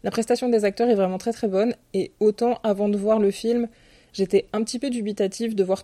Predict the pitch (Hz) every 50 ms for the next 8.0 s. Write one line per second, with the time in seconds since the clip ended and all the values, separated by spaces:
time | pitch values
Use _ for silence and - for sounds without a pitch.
0 | _ _ - - - 262 - - 226 - 208 196 190 196 - 202 202 185 185 190
1 | - - 202 185 190 185 180 202 208 - 185 - - 170 - 170 175 175 175 170
2 | - 185 175 170 165 - 165 156 170 185 208 190 156 - _ _ - - - _
3 | _ - - - 233 226 202 - - 175 - 254 - - 220 208 - 214 185 185
4 | 180 170 - - 226 247 262 - _ _ _ _ _ _ - - 202 202 - -
5 | 202 202 190 - 202 214 226 - 214 175 180 196 214 214 202 170 160 - - -
6 | 165 196 - _ _ _ _ _ _ _ _ _ _ _ _ _ _ _ _ _
7 | _ _ - 170 - - 165 160 165 170 190 190 185 180 170 _ _ - - -